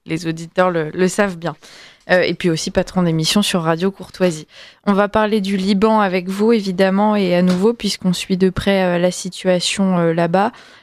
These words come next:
Euh, avant cela, est-ce que vous voulez réagir peut-être aux déclarations justement de Joe Kent dont Julie vient de nous parler, puisque c'est un rapport direct avec, euh,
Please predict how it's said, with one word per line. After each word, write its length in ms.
Euh, 160
avant 280
cela, 240
est-ce 140
que 80
vous 180
voulez 340
réagir 480
peut-être 480
aux 200
déclarations 720
justement 460
de 300
Joe 220
Kent 400
dont 300
Julie 340
vient 220
de 160
nous 220
parler, 340
puisque 280
c'est 140
un 140
rapport 320
direct 440
avec, 340
euh, 140